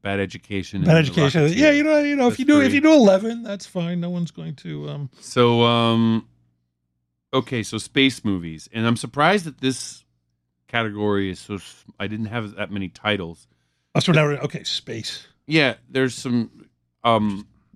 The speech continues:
Speaker 1: there's some big names obviously in here, but again, if I'm gonna go for ones that fewer people have seen, obviously you've got listeners that have seen all these.
Speaker 2: They've seen it, yeah, yeah, it's
Speaker 1: But, um, God, this is a tough one. Okay, I don't, I mean,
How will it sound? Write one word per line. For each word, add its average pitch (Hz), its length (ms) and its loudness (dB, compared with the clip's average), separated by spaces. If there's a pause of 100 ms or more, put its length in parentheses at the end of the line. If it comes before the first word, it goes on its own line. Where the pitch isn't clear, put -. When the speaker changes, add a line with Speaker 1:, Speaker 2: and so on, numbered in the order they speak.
(720)
Speaker 1:
there's 139 260 0
some 123 180 0
big 131 360 0
names 127 320 0
obviously 107 540 -2
in 98 80 -2
here, 98 240 -2
but 107 200 -4
again, 107 380 -2
if - 100 -16
I'm 113 120 -4
gonna 113 160 0
go 110 200 0
for 110 160 -8
ones 104 300 -2
that 92 160 -8 (500)
fewer 113 320 2
people 113 260 -8
have 113 120 -8
seen, 123 300 0
obviously 98 540 -4
you've 104 240 0
got 90 180 0
listeners 87 460 -6
that 87 140 0
have 80 180 -6 (440)
seen 98 180 0
all 90 140 -2 (200)
these. 175 140 -10
Speaker 2:
They've 190 160 2
seen - 200 -8
it, 90 100 -14
yeah, 90 180 -16
yeah, 87 160 -16 (160)
it's - 120 -20
Speaker 1:
But, 120 320 0
um, 117 560 0
God, - 280 -6
this - 180 -12
is - 120 -12
a 87 40 -18
tough - 340 -20
one. 73 300 -20 (1800)
Okay, 113 380 -6
I 117 100 -6
don't, 123 260 -2
I 113 100 -12
mean, 110 520 -2